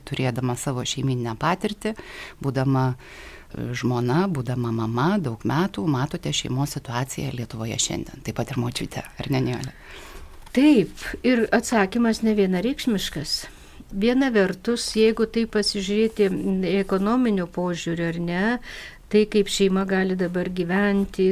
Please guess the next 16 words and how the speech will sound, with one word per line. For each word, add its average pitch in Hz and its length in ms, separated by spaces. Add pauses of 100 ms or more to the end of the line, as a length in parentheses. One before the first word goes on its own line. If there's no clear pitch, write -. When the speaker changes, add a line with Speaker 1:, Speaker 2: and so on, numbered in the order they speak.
(100)
Speaker 2:
kaip 165 240
jinai 170 240
gali 175 320
maitinti 185 480
savo 170 320
vaikus, 220 800 (640)
ar 196 200
ne, 208 240
ir 190 80
visa 190 320
kita, 226 320 (320)
tai 214 140 (100)
yra 208 160
labai 196 320
geros 175 320
sąlygos. 170 480